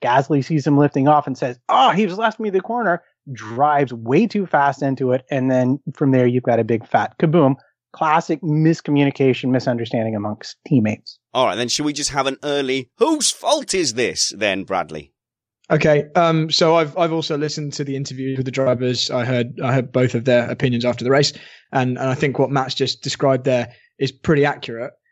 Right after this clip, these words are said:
Speaker 3: I think Hartley was, um, you know, he was about to let Gasly through. He, he looked in his mirrors and realized, "Oh, Gasly's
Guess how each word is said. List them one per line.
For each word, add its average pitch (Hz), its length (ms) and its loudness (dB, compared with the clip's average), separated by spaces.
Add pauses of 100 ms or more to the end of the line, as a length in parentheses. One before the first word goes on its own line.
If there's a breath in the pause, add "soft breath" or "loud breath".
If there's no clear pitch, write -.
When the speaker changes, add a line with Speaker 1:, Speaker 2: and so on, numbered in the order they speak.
(160)
Speaker 3:
I 147 80 -2
think 143 240 -4
Hartley 143 640 0 (160)
was, 135 520 -4 (440)
um, 127 340 -4
you 151 60 -4
know, 117 160 -4 (100)
he 139 80 -4
was 139 140 0
about 156 320 -2
to 131 120 -4
let 127 260 -4 (340)
Gasly 120 360 -4
through. 123 280 -4 (340)
He, 131 480 2 (920 soft breath)
he 165 220 4
looked 160 260 4
in 165 40 4
his 151 120 2
mirrors 156 240 4
and 147 100 -2
realized, 147 320 4
"Oh, 180 100 2
Gasly's 139 360 -6